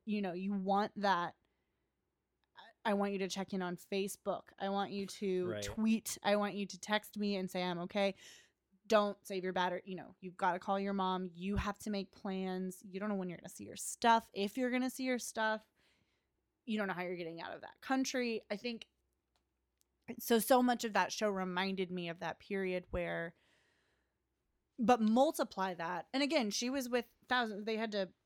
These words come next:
Speaker 1: v-, evacuate that airport.
Speaker 2: Right.
Speaker 1: Um, but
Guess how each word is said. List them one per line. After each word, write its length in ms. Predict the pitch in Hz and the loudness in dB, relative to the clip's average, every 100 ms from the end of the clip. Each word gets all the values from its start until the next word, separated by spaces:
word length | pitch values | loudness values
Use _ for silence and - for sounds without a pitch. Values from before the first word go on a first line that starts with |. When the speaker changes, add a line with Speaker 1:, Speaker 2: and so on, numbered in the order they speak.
| - | -12
Speaker 1:
v-, 120 | 202 - | -12 -4
evacuate 600 | 220 220 254 - 185 185 | 2 4 4 0 -4 -2
that 160 | 180 180 | -4 -2
airport. 500 | 226 - 180 165 - | -2 -2 -6 -6 -6
Speaker 2:
Right. 320 | 113 110 104 | -6 -8 -6
Speaker 1:
Um, 520 | 208 196 180 170 165 - _ _ _ _ _ _ _ _ _ _ _ _ _ _ _ _ _ _ _ _ _ _ _ _ _ _ - | -4 -2 -4 -6 -10 -12 _ _ _ _ _ _ _ _ _ _ _ _ _ _ _ _ _ _ _ _ _ _ _ _ _ _ 4
but 240 | 220 | 4